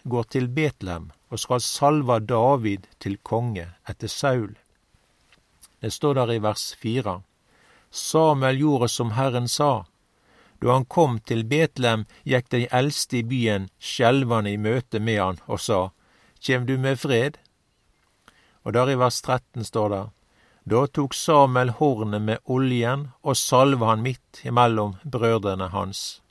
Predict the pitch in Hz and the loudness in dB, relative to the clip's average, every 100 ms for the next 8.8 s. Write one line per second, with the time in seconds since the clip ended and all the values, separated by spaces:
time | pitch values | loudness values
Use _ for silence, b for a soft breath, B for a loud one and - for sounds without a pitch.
0 | _ b b b b 110 - 120 143 139 | _ b b b b -4 2 4 4 4
1 | 156 135 117 110 113 117 107 - b b | 6 6 4 0 -2 -2 -2 -8 b b
2 | b b b b b b b b - 135 | b b b b b b b b -8 -6
3 | - 165 143 - - 117 104 139 120 113 | -2 2 2 2 0 -2 2 2 2 -2
4 | - 123 127 131 104 107 - 120 98 98 | -2 0 0 0 -2 -2 -2 0 0 -2
5 | 95 98 107 95 113 b b b b b | -2 -2 -2 -4 -10 b b b b b
6 | - 113 110 131 113 110 - 147 123 107 | -2 -2 2 2 2 -2 -2 4 4 4
7 | 104 107 151 143 _ - - 110 107 107 | 0 -2 -2 -4 _ -20 -10 -6 -4 -6
8 | - 113 107 110 104 92 95 110 | -8 -6 -2 0 0 0 -6 -10